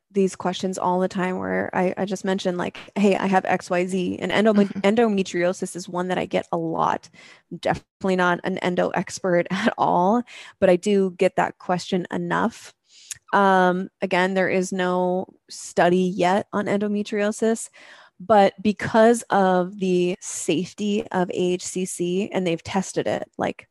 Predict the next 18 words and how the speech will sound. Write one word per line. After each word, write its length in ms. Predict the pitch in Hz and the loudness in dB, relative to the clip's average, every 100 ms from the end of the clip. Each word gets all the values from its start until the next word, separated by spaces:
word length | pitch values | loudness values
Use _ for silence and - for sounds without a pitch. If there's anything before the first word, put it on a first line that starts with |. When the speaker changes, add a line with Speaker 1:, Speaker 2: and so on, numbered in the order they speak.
| - | -6
Speaker 2:
Hmm. 140 | 180 | 0
Speaker 1:
rigorously, 800 | 180 175 - 185 - 190 262 294 - - - - - | 0 0 -4 -4 -4 0 0 -2 -6 -20 -20 -14 -2
um, 500 | 185 185 175 170 180 | 2 4 2 0 -4
for, 300 | - 196 - - _ - | -2 0 0 -6 _ 4
it's, 320 | 202 - - | 4 2 0
it 160 | 208 226 | 2 6
is 240 | 208 202 - | 6 4 2
as, 440 | 185 185 185 190 208 _ _ _ _ _ _ _ _ _ - _ _ - | 2 4 2 -4 -12 _ _ _ _ _ _ _ _ _ -20 _ _ -4
uh, 360 | 185 185 73 - | -2 -2 -4 -4
well 720 | 196 180 180 185 185 185 190 - _ _ _ _ _ _ _ _ _ | -6 0 4 6 6 6 2 -2 _ _ _ _ _ _ _ _ _
safety 720 | - - 190 175 185 - 185 180 | -16 -4 0 0 -2 -6 -6 -4
researched 640 | 175 175 - 190 190 - | -4 -4 -2 -2 -2 -2
as 180 | 180 175 | -2 -2
any 340 | - 196 202 202 | -2 0 2 -2
f-, 460 | - - - _ - | -6 -20 -20 _ -2
uh, 280 | 175 175 - | 0 0 -2
any 180 | 196 196 | 0 0
pharmaceutical 800 | 190 180 180 170 180 185 196 240 | -2 -4 -4 -4 -4 -2 -4 -4